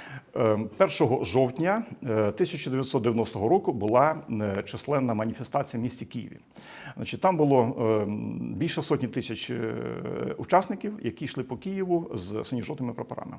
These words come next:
В той час я був студентом, е, п'ятого курсу історичного факультету Луцького державного педінституту імені Лесі Українки. Тоді не було інтернету, не було, е, телефонного зв'язку, і інформація доходила,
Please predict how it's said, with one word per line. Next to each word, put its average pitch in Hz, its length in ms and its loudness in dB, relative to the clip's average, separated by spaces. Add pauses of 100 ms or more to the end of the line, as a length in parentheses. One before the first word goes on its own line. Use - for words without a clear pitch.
В - 260 -14
той 202 180 0
час - 480 2
я 143 160 6
був 143 220 0
студентом, 131 600 2 (180)
е, 107 120 2
п'ятого 127 320 0
курсу 156 480 0
історичного 117 460 -2
факультету 131 640 -4
Луцького 117 380 -2
державного 110 420 0
педінституту 107 720 -4
імені 104 220 -2
Лесі 104 220 -6
Українки. 85 460 -10
Тоді 143 180 4
не 165 80 4
було 147 200 4
інтернету, 147 480 4
не 120 100 6
було, 127 600 6
е, 120 60 -2
телефонного 143 480 2
зв'язку, 123 460 -2
і 123 120 0
інформація 139 640 0
доходила, 127 500 2